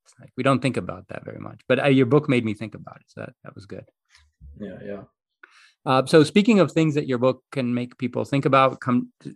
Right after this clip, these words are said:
Speaker 1: uh, to the end here. Um, any final thoughts about working on environment and society i-, in a Byzantine or just a pre-modern context? So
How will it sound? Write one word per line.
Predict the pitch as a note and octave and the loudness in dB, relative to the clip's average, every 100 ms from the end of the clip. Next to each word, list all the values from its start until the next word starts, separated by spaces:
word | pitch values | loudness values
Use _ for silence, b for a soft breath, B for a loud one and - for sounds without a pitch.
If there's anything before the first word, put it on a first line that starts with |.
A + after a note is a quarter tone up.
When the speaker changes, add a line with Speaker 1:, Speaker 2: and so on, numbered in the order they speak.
| _ | _
Speaker 1:
uh, | B2+ A#2 | -10 -10
to | G2+ | -8
the | A#2+ A#2 | -4 0
end | B2+ | 0
here. | A#2+ C#3+ C#3+ C#3+ b b b - | 2 4 4 2 b b b -2
Um, | C3 C#3+ | -2 0
any | E3+ F#3+ | 2 2
final | G3 F3+ E3+ D#3+ | 2 2 2 0
thoughts | - B2+ F3 - - | -2 -2 -2 -4 -6
about | E3 D3 D3 | -2 0 0
working | C#3+ D3 D3+ C#3+ C#3+ | -4 -4 -4 -4 -6
on | C3+ B2+ B2+ B2+ B2+ | -6 -4 -2 -4 -4
environment | B2 A#2 B2 B2 A#2 | -4 -2 0 0 -2
and | G#2+ | -8
society | G#2+ - F3 E3+ E3 E3 E3 D#3+ - | -10 -4 0 2 4 4 4 0 -6
i-, | |
in | A#2+ - A#2+ | -10 -6 -2
a | |
Byzantine | A#2 D#3 E3+ F3 | 0 0 0 0
or | D#3 | -2
just | C3+ - | -4 -10
a | |
pre-modern | - C#3+ B2 B2+ B2 | -2 2 2 2 0
context? | - B2 B2+ C#3 C3 - | -2 -4 -2 -2 -4 -2
So | D#3 D3+ | 0 -2